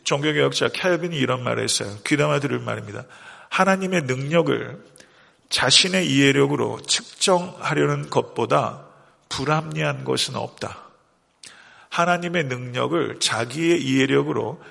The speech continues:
측량하려고 하는 것보다 더욱 불합리한 것은 없다. 제가 이 말을 뒤집어 봤어요. 그러면 성도의 합리성이라는 게 뭐냐?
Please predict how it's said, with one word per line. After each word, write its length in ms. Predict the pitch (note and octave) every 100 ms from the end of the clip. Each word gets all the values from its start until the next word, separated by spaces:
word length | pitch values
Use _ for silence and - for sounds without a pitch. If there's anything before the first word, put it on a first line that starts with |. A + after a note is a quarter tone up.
| - _ -
측량하려고 960 | - G3+ G#3 G#3 G3 F3 E3 D#3 D#3
하는 220 | D3 C3
것보다 540 | B2 - C3 C3+ C#3+ - - -
더욱 360 | A#2+ B2 C#3+ -
불합리한 480 | C3+ B2 B2 B2
것은 240 | B2 A#2+ A#2+
없다. 320 | G#2+ - A2
제가 240 | - C#3+ D3+
이 100 | D3
말을 300 | C3 C#3 C#3
뒤집어 380 | C3+ A#2+ C3 A#2+
봤어요. 340 | A2 - A2 C3 - - - - _
그러면 500 | - C#3+ D#3+ C3 A2+ A2+ - - -
성도의 800 | - - G3+ G3+ G3+ F#3+ F#3 F3+
합리성이라는 920 | E3 G#3+ G#3+ G#3+ G#3 - D#3+ D3+ C#3
게 60 | C#3+
뭐냐? 480 | A2 B2 C#3+ G#2